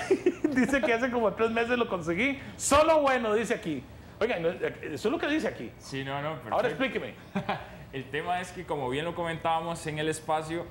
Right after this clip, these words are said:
Speaker 2: hay ciertos pulidores que nos puede funcionar tanto para lo que es metal como para vidrio. Me parece que dijo que lo quitó en la ventana.
Speaker 1: Sí, dice, ese, ese pulidor de cromo,
Speaker 2: Ajá.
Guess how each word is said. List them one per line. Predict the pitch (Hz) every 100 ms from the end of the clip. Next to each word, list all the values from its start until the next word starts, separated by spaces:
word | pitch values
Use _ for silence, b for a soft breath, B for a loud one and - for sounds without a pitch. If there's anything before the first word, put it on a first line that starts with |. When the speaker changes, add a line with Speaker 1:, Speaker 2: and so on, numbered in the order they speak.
| B B -
Speaker 2:
hay | 107 131
ciertos | - 160 170 170 170
pulidores | - 143 120 123 147 147
que | 127
nos | 104
puede | 95 123 139
funcionar | 143 139 110 110 110 98
tanto | 120 131 131 107
para | - 95
lo | 98 98
que | 92
es | 107
metal | 131 - 143 151
como | 143 139 120
para | 104 90
vidrio. | 107 151 143 104 92
Me | 110
parece | 107 104 127 160
que | 135
dijo | 135 165 -
que |
lo | 127 110
quitó | 101 110 135
en |
la | 156
ventana. | 135 107 123 160 135 95 B B -
Speaker 1:
Sí, | 202 226
dice, | 165 214 220 -
ese, | 175 190 226 226
ese | 170 165
pulidor | 190 233 190 208 208 147
de | 156 170
cromo, | - 180 160 127 147 - -
Speaker 2:
Ajá. | - - 92 101